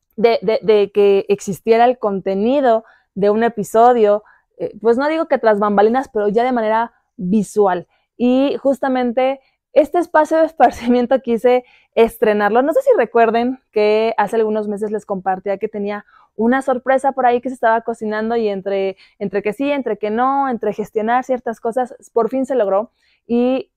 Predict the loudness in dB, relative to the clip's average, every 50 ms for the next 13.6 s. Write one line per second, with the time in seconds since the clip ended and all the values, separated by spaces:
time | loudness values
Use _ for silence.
0 | _ 2 2 2 4 2 0 2 2 -2 -2 -2 _ 0 0 0 2 -2 -2 -2
1 | -2 -6 _ -6 -6 -2 -2 -2 -2 -2 -6 -2 -2 -4 -4 -4 _ _ _ 0
2 | 0 0 2 0 -2 -2 -2 -6 -4 -2 -2 -4 -2 -2 0 0 2 2 0 -2
3 | -2 -4 -6 -4 -2 -2 -4 -4 -4 -4 -4 -2 -2 -2 -4 -4 -6 -4 -2 -2
4 | 0 0 0 0 -2 -2 -4 -10 -8 -6 -4 -4 -4 -4 -6 -6 -6 -6 -8 -8
5 | -10 -10 -10 -10 -12 -16 _ _ _ _ _ _ _ _ _ _ 2 4 6 6
6 | 4 4 2 0 _ -2 0 2 2 0 0 -2 -2 -2 -2 0 0 0 -2 0
7 | 0 0 0 0 -4 -2 0 0 0 0 2 4 4 4 4 4 0 -8 _ _
8 | _ _ -2 0 2 2 2 0 -2 0 0 0 0 2 2 2 2 2 -2 -8
9 | _ _ _ _ 0 2 2 2 0 0 2 2 2 2 2 0 2 2 2 0
10 | 0 0 -4 -4 -4 -6 -8 -6 -6 -6 -4 -4 -6 -6 -4 -4 -2 -2 -2 -4
11 | -6 -8 _ _ _ _ _ _ -2 0 2 2 0 -2 0 2 2 2 2 2
12 | 0 0 0 -2 -2 -4 _ _ -6 -6 -2 0 0 -2 -2 -6 -12 -8 0 2
13 | 2 2 2 4 2 2 2 2 -2 -4 -4 -8